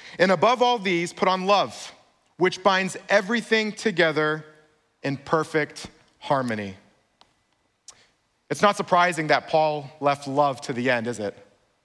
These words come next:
He saved the best for last. Because love is not only greater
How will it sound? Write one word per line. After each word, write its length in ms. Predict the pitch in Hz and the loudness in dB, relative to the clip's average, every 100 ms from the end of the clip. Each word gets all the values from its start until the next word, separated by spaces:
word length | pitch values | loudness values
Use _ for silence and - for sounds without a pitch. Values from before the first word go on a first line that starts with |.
| _ | _
He 80 | - | -10
saved 220 | - 147 | -4 -2
the 60 | 127 | 0
best 240 | 131 127 | -2 -2
for 100 | - | -2
last. 460 | 127 113 104 - - _ _ _ _ _ _ _ _ _ _ _ _ _ _ | -2 -2 -4 -10 -20 _ _ _ _ _ _ _ _ _ _ _ _ _ _
Because 300 | 160 170 143 | -4 -2 -4
love 320 | 147 170 196 | 0 2 2
is 120 | 180 | -2
not 200 | 175 175 | 0 0
only 280 | 175 160 160 | -2 -4 -6
greater 520 | 139 151 160 135 113 | -4 -2 0 -2 -4